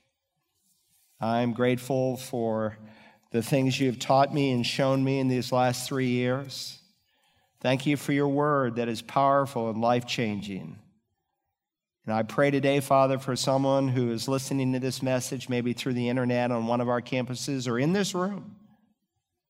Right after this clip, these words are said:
and they're not really sure that heaven is their home. They think they might go there. They want to, but they don't know. And your word teaches they don't know because they haven't yet come in true, genuine faith.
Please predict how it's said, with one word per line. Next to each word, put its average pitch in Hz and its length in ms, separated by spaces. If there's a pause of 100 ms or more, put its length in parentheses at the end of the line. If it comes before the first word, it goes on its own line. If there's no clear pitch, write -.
(420)
and 120 140
they're 143 140
not 170 200
really 160 300
sure 139 400
that 120 140
heaven 120 280
is 117 140
their 117 180
home. 120 460 (1200)
They 135 200
think 170 280
they 156 160
might 135 280
go 135 180
there. 139 180
They 143 160
want 165 360
to, 151 120
but 131 200
they 131 100
don't 131 260
know. 113 520 (1200)
And 123 100
your 127 160
word 135 380
teaches 135 400
they 131 80
don't 131 220
know 127 280
because 123 300
they 117 120
haven't 123 280
yet 120 260
come 117 240
in 117 80
true, 127 320
genuine 117 540
faith. 104 600